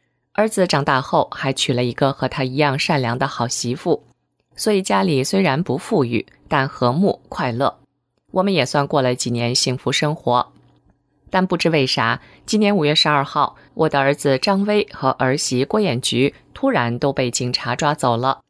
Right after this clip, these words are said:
现在关在看守所里。派出所的警察说，他们是利用某教破坏法律实施。我真不理解，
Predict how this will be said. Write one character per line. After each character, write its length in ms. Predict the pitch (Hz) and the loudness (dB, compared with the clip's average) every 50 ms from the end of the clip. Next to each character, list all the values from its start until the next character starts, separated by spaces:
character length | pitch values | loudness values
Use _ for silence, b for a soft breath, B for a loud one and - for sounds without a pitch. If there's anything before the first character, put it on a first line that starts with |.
| _ _ _ _ _ _ | _ _ _ _ _ _
现 220 | - - 208 175 180 | -2 0 0 2 2
在 140 | - 147 127 | 2 0 0
关 160 | - 160 160 | 0 -2 -2
在 180 | - 147 131 127 | 0 0 -2 -2
看 220 | - - 190 196 | -2 -2 0 0
守 160 | - 123 131 | 0 0 -2
所 240 | - - - 117 135 | -4 -2 -2 -2 0
里。 200 | 160 165 - - _ _ _ _ _ _ _ _ _ _ _ _ _ _ | 0 0 -2 -2 _ _ _ _ _ _ _ _ _ _ _ _ _ _
派 120 | - - 262 | -4 -2 0
出 140 | 254 254 247 | 0 0 0
所 140 | - 190 | 2 2
的 100 | 175 190 | 2 2
警 180 | 196 - 135 131 | 2 0 -2 -4
察 200 | - - 127 127 | -4 -4 -2 -2
说， 300 | - - 143 139 139 143 | 0 2 2 2 2 2
他 160 | - - - | 0 -4 -6
们 160 | 147 135 131 | -4 -2 -2
是 300 | 139 - - 151 135 - - | -2 0 0 0 0 0 0
利 100 | 175 165 | 0 0
用 160 | 147 135 127 | 0 -2 -2
某 220 | 127 127 120 120 | 0 0 0 0
教 300 | 127 - 202 - - - _ - | 0 0 0 0 0 0 _ -8
破 200 | - - 147 131 | -2 -2 -2 0
坏 260 | - 156 135 120 120 | 0 0 0 0 0
法 180 | - - 120 117 | -2 -4 -4 -4
律 160 | 123 123 127 | -2 -2 0
实 240 | 131 - - 127 127 | 0 0 0 0 0
施。 320 | 131 - - 196 196 - _ _ _ _ _ _ _ _ _ _ _ | 0 0 2 0 0 0 _ _ _ _ _ _ _ _ _ _ _
我 120 | - 185 180 | 0 0 2
真 200 | - 214 202 196 | 2 2 0 2
不 100 | - 135 | 0 0
理 180 | - 123 131 | 0 0 -2
解， 300 | 143 - 147 131 120 - | -2 0 2 0 0 0